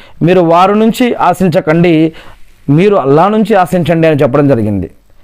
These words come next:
అదేవిధంగా ఇతరులకి మీరు ఏదైనా సహాయం చేసి వారి యొక్క మనసుని నొప్పించకండి, వారిని బాధ పెట్టకండి, వారిని తిట్టవద్దు, వారిని గేలాడ చేయవద్దు, వారిని హేళన చేయవద్దు, వారిని ఏమనొద్దు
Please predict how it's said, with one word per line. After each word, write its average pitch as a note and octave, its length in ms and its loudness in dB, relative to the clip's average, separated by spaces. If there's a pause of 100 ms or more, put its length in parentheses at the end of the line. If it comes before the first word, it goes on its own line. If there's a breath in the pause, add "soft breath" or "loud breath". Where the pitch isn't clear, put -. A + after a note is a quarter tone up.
(400 soft breath)
అదేవిధంగా G#3+ 360 0
ఇతరులకి A#3 540 0
మీరు A#3 200 2
ఏదైనా G3+ 300 2
సహాయం F3+ 540 -2
చేసి D#3 400 0 (340 loud breath)
వారి F#3 260 2
యొక్క G#3+ 160 -2
మనసుని G3+ 640 0
నొప్పించకండి, G3 760 0
వారిని F3+ 260 0
బాధ D#3 380 0
పెట్టకండి, D3+ 680 0 (260 loud breath)
వారిని E3 320 0
తిట్టవద్దు, F#3 560 0
వారిని E3+ 520 0 (140)
గేలాడ F3+ 340 0
చేయవద్దు, F3 300 2
వారిని E3 260 2
హేళన D#3+ 480 0
చేయవద్దు, D#3 320 0
వారిని D3 300 0
ఏమనొద్దు D3+ 580 0